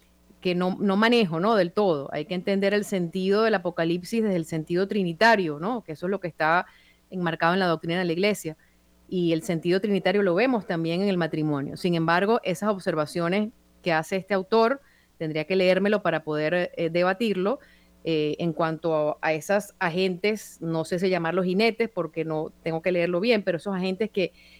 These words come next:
que perjudican el matrimonio y cómo solucionarlo, pues bueno, desde el punto de vista psicológico, desde el punto de vista humano,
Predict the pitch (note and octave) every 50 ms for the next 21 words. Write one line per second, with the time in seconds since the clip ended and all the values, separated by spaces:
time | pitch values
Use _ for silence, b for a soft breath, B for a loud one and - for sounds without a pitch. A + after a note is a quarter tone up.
0 | B B - F3+ - F3 E3+ D#3 F#3+ G3 G3+ G3 A3 A3+ G#3 G#3 F#3+ F3+ F#3 F#3+
1 | A3 B3 A#3 G#3+ F3+ - - F3+ E3+ F3+ F#3 - G#3 G#3 G#3+ G#3 B3+ C4 B3 A3+
2 | A#3+ B3+ B3 A#3 G3 F#3+ F3+ F3+ E3+ E3 E3 D#3+ E3 E3+ - E3+ E3+ - G#3 A3
3 | A3+ G#3+ - A#3 G#3 - B3 - - A#3+ B3+ B3 A#3+ B3 B3+ A#3+ - C4 A3+ F3+
4 | E3 E3 E3 E3 E3+ F3+ G3 F#3+ - A#3 A#3+ B3 A#3 G#3+ G#3+ A#3+ C4 C#4+